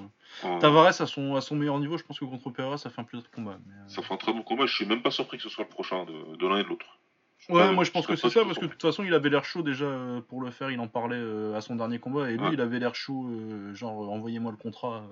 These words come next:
Speaker 2: euh.
Speaker 1: Ouais, il a dit, y a pas de souci, je le fais. Euh, Vakitov, c'est toujours pas, euh, il commence à peine son process de, de guérison, donc, euh.
Speaker 2: Ouais, Vakitov, on
Speaker 1: Il y a
Speaker 2: le reverra, euh, bon, comme
Speaker 1: Ouais.
Speaker 2: d'habitude, on le reverra, euh, vers l'été prochain, et puis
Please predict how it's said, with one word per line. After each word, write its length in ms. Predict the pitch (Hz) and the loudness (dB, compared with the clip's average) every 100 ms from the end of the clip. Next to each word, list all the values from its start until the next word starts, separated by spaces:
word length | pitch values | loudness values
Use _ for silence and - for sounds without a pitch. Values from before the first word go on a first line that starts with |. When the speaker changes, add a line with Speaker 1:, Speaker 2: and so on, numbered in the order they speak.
| 98 _ _ - - | -20 _ _ -10 0
Speaker 2:
euh. 40 | |
Speaker 1:
Ouais, 240 | 117 254 117 | 4 4 4
il 40 | |
a 20 | 98 | 2
dit, 80 | |
y 20 | 92 | -2
a 40 | |
pas 120 | - | -4
de 60 | 92 | -6
souci, 260 | - - | -8 -8
je 60 | 101 | -4
le 60 | 92 | -2
fais. 140 | - | 4
Euh, 460 | 110 120 113 95 90 | 8 8 8 6 2
Vakitov, 420 | 87 90 85 104 | -2 -2 2 2
c'est 240 | - - - | 0 -10 -12
toujours 360 | 95 90 87 | -10 -10 -8
pas, 320 | - 98 92 90 | 0 2 4 2
euh, 280 | 80 78 | -2 -4
il 280 | 80 82 85 | -8 -12 -10
commence 280 | - 98 - | -6 -2 0
à 40 | 107 | 0
peine 160 | 120 | 0
son 180 | 113 104 | -2 -8
process 400 | - 95 98 92 | -8 -4 -4 -4
de, 260 | 87 87 82 | -4 -4 -4
de 120 | 85 | -4
guérison, 460 | 85 90 90 95 117 | 2 2 4 0 -4
donc, 160 | 98 - | -8 -16
euh. 640 | - _ - - _ - | -20 _ -20 -20 _ 6
Speaker 2:
Ouais, 220 | 147 139 135 | 8 8 6
Vakitov, 420 | 127 120 - 143 | 2 -2 -6 -4
on 40 | 123 | -2
Speaker 1:
Il 40 | |
y 20 | |
a 40 | 113 | 0
Speaker 2:
le 60 | |
reverra, 260 | 117 113 110 | 0 0 0
euh, 120 | 107 | -2
bon, 140 | 104 107 | -2 -4
comme 180 | 120 | -2
Speaker 1:
Ouais. 60 | 117 | -2
Speaker 2:
d'habitude, 340 | 110 110 139 | -2 -4 -4
on 80 | 120 | -4
le 60 | 107 | -4
reverra, 400 | 110 107 101 107 | -4 0 0 0
euh, 680 | 104 101 101 95 98 95 98 | -2 -6 -10 -10 -10 -10 -8
vers 140 | 98 | -6
l'été 240 | 208 - | -6 -8
prochain, 420 | 107 104 - 120 107 | -12 -10 -10 -10 -12
et 40 | |
puis 180 | - | -14